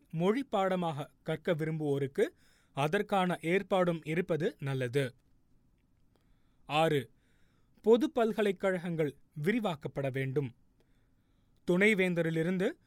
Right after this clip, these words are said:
ஆசிரியர் வரை தரமான நியமனங்கள் எளிதாக நடைபெற வேண்டும். பல்கலைக்கழக கல்லூரி ஆட்சி பேரவையிலும் பல்கலைக்கழக செனட் சபையிலும் கணிசமான அளவில்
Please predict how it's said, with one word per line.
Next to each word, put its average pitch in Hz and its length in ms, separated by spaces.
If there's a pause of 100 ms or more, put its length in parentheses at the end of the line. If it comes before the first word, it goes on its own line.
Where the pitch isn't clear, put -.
(200)
ஆசிரியர் 208 600
வரை 160 340 (400)
தரமான 180 520
நியமனங்கள் 170 680 (440)
எளிதாக 202 760
நடைபெற 151 520
வேண்டும். 143 520 (1120)
பல்கலைக்கழக 185 960 (300)
கல்லூரி 233 500
ஆட்சி 185 340
பேரவையிலும் 160 640 (580)
பல்கலைக்கழக 208 1000 (220)
செனட் 214 500
சபையிலும் 165 520 (300)
கணிசமான 160 720
அளவில் 160 520